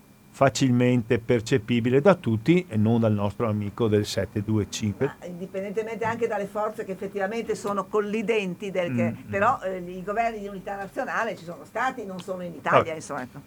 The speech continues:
Speaker 1: Va bene, allora faccio un ultimo appello ai nostri ascoltatori e ascoltatrici, se vogliono telefonarci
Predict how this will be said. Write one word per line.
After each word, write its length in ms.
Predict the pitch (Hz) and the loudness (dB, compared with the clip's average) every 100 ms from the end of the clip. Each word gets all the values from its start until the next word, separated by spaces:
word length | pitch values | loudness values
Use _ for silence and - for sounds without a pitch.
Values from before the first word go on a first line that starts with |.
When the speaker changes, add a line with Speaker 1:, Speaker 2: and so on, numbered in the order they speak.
| - | 2
Speaker 1:
Va 100 | 160 | 6
bene, 220 | 160 143 | 8 8
allora 180 | 180 185 | 10 8
faccio 220 | 175 185 | 8 6
un 80 | 175 | 8
ultimo 260 | 202 190 165 | 10 10 8
appello 440 | 135 160 165 160 | 6 8 10 10
ai 100 | 143 | 8
nostri 340 | 135 139 139 135 | 8 6 6 2
ascoltatori 640 | 107 131 131 113 147 139 | 4 2 4 4 4 4
e 40 | |
ascoltatrici, 680 | 117 123 123 117 160 196 220 | 4 2 2 4 4 4 2
se 140 | 190 127 | 0 4
vogliono 640 | 123 127 123 113 110 107 | 6 6 4 4 0 -2
telefonarci 840 | - 107 - 117 123 151 - 143 | -2 -4 -4 -2 0 0 2 -2